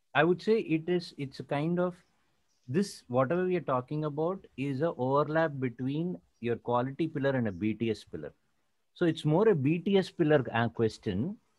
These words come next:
rather than a, uh, quality pillar or a I T environment. The implementation happens in that, but the decision making will happen in the B T S pillar. So which means, like, let's say as a owner,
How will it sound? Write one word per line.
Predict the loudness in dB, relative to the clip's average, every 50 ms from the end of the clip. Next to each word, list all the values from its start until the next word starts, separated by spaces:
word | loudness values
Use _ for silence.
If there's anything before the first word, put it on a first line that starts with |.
| _ _ _ _ _ _ _ _ _
rather | 4 6 8 8 8 6 4 2
than | 2 0 0 0 0 0
a, | 0 -2 -2 -4 -10 _ _ _ _ _ _ _ _ _ _ _ _ -4
uh, | -2 -2 0 0 -2 -2 -2 -2 -2 -2 -2 -2 -2 -4 -4 -4 -4 -6 -8 -10 -2 4
quality | 6 6 6 6 4 4 2 2
pillar | 2 0 0 2 4 4
or | 4 4 4
a | 4
I | 4 2 2
T | 0 0 -2 -2
environment. | 0 -2 -2 -4 -4 -6 -6 -8 -10 -12 -14 -18 -16 _ 2
The | 4 6 8 8
implementation | 8 8 6 4 4 6 6 6 8 10 8 8 8 6 2
happens | 4 6 6 6 6 4 2 2 2
in | 2 0 0 -2
that, | -4 -8 -12 _ _ _ _ _ _ _ _ _ _ _ _ _ _ 4
but | 4 6 6
the | 6 6
decision | 6 6 6 6 6 4 6 6 6 6 6
making | 6 6 6 4 2 2
will | 4 4 4
happen | 6 4 4 4 2 2 0
in | 2 2
the | 0 0
B | 0 -2 -2
T | 0 0 0
S | -2 -2
pillar. | -6 _ -8 -8 -8 -8 -12 _ _ _ _ _ _ _ _ _ _ _ _ _ _ _ _ _ _ _ _ _ _ _ _
So | -2 0 2
which | 2 0 0 2
means, | 2 4 4 4 4 2 2
like, | 2 2 2 2 0 -2 -6 _ _ _ _ _ _ _ _ 0
let's | 2 2 2 4 4
say | 4 6 6
as | 6 4 4
a | 2 2 2 0 -2 _
owner, | 0 2 2 2 2 2 0 0 -2 -4